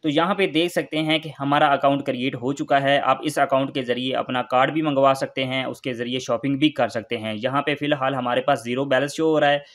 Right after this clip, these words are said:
लेकिन आप इसमें ऐड करेंगे तो आपका बैलेंस भी शो होगा। तो अभी यहाँ पे मेरे पास रिवार्ड में ये कुछ भी शो नहीं कर रहा। तो अगर मैं यहाँ पे मेन्यू में जाऊँ तो यहाँ पे देख सकते हैं कि हमारे पास अपग्रेड वॉलेट का ऑप्शन भी शो हो रहा है।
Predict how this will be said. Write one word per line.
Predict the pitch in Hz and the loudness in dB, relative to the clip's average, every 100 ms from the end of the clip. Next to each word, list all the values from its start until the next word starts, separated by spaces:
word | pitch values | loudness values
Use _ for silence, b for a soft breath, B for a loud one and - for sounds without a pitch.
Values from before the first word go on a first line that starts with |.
| B | B
लेकिन | 131 135 | -6 -2
आप | 127 135 | 0 0
इसमें | 131 139 | -2 -2
ऐड | 123 123 135 | 0 2 2
करेंगे | 147 147 143 147 | 0 0 -2 -4
तो | 131 | 0
आपका | 120 131 | 0 0
बैलेंस | 120 120 127 | 0 0 0
भी | 139 | -4
शो | 151 135 123 | -4 -2 -2
होगा। | 110 107 110 104 b b - | -2 -2 -2 -4 b b -6
तो | 147 | 0
अभी | 139 151 | 2 2
यहाँ | 139 143 | 0 -2
पे | 143 | 0
मेरे | 139 139 | 0 0
पास | 143 127 | -2 -2
रिवार्ड | 123 123 131 | 2 4 4
में | 139 | 0
ये | 135 | -4
कुछ | 127 135 | -6 -6
भी | 143 | -6
शो | 147 139 | -4 -4
नहीं | 135 127 | -4 -2
कर | 131 | -2
रहा। | 123 131 | 2 0
तो | 127 | 0
अगर | 127 123 139 | -2 -2 0
मैं | 135 | -2
यहाँ | 127 127 | -2 -2
पे | 131 | -2
मेन्यू | 127 120 123 139 | -2 -2 -2 -2
में | 143 131 | -2 2
जाऊँ | 127 127 | 0 0
तो | 127 _ _ - | -6 _ _ -4
यहाँ | 143 147 | -2 -2
पे | 147 | -2
देख | 139 | -4
सकते | 147 143 143 | -4 -6 -4
हैं | 139 | -2
कि | |
हमारे | 131 127 135 | 0 0 0
पास | 135 | -2
अपग्रेड | - 139 147 139 | 0 -2 0 -2
वॉलेट | 131 123 131 | 2 2 2
का | - | 0
ऑप्शन | 120 - 131 | 0 0 -4
भी | 143 | -4
शो | 147 131 | -2 -4
हो | 110 107 | -4 -4
रहा | 104 | -4
है। | 104 | -6